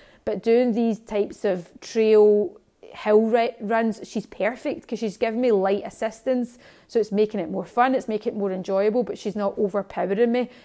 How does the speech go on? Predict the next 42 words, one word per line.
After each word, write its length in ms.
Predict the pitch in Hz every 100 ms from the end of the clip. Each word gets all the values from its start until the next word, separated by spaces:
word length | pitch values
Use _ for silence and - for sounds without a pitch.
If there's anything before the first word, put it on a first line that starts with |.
| _
uh, 40 | -
and 340 | 175 165 185
I'm 140 | 180 185
not 220 | 180 -
running, 440 | 185 180 180 190
you 80 | 196
know, 160 | 185 196
at 180 | - -
all 320 | 208 202 190
out, 300 | 165 160 -
flat 420 | - 196 190 175
out 60 | 151
speed. 380 | - 208 220 -
So 400 | - 208 196 196 - - _ -
I've 200 | 196 190
really 220 | 220 214
loved 500 | 185 196 214 196 -
being 140 | 208
able 280 | 190 180 202
to 160 | 196 202
take 300 | - 196 -
her 140 | 190
to 140 | 180 214
these 200 | 220 208
events 420 | 208 208 214 -
and 80 | 196
include 380 | 180 - 202
her, 280 | - 190 185 -
um, 440 | 214 190 185 190 - _ -
in 280 | 185 185 285
my 140 | 196
Canicross 640 | - 208 208 285 269 262 269
race, 240 | 262 247
although 180 | 254 277
she 140 | 262
always 240 | 220 196 -
races 280 | 190 208 190
in 100 | 185
the 80 | 170
scooter 320 | 196 185 208
with 200 | 226 -
me. 140 | 247